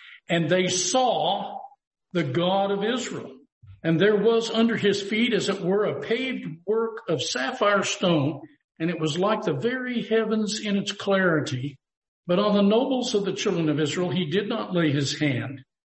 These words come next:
So they saw God, and they ate and drank, which means they saw God and lived. Verse twelve, "Then the Lord said to Moses, 'Come up to me on the mountain and be there,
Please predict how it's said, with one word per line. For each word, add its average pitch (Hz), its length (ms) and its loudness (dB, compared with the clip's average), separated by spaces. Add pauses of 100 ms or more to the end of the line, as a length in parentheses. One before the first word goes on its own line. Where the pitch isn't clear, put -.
(200)
So 165 200 0
they 151 160 2
saw 233 440 2
God, 165 520 2 (420)
and 147 220 0
they 147 140 4
ate 190 420 0
and 151 140 -2
drank, 147 460 0 (560)
which 147 200 -6
means 151 440 2 (360)
they 131 100 -4
saw 147 300 0
God 135 300 2
and 113 180 -6
lived. 143 520 -2 (540)
Verse 170 180 -2
twelve, 143 440 0
"Then 196 160 4
the 180 60 2
Lord 202 380 2
said 214 260 -2
to 175 60 -2
Moses, 165 600 -2 (580)
'Come 208 200 2
up 208 200 0
to 190 80 2
me 196 280 6
on 185 140 2
the 170 80 4
mountain 190 420 2
and 165 220 2
be 208 200 0
there, 170 640 -2